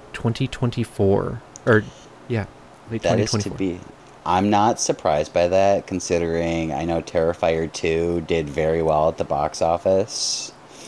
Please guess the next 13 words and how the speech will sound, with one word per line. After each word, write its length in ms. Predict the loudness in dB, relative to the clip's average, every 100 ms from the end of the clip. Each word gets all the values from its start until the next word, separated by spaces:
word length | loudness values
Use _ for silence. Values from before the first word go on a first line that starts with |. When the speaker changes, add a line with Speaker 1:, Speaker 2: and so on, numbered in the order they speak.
| -8
Speaker 1:
Uh, 140 | -2 0
for 160 | 2
the 60 | 4
budget 260 | 4 2 0
that 140 | 0
it 60 | 0
had, 220 | 0 0
yes. 340 | -2 -2 -6 -12
Speaker 2:
Yeah, 460 | -4 0 2 4 2
exactly. 840 | 0 0 0 0 -2 -2 -2 -4 -8 -4
Um, 640 | 2 2 2 0 -4 -6 -10 -20 -12 -12 -12 -20 -20 -16
so, 880 | -4 2 4 6 6 6 4 4 2
yeah, 280 | 4 4 2